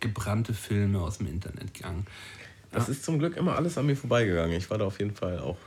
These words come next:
Speaker 2: höchst strafbar unterwegs.
Speaker 1: Bei mir war's ganz klar, dass mir sowas passiert. Mir passiert sowas immer.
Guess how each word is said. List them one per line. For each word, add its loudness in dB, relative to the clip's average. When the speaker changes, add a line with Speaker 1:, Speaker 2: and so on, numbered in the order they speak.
Speaker 2:
höchst 0
strafbar 0
unterwegs. 0
Speaker 1:
Bei 8
mir 8
war's 2
ganz 4
klar, 2
dass -2
mir 4
sowas 2
passiert. -2
Mir 4
passiert 0
sowas -2
immer. -4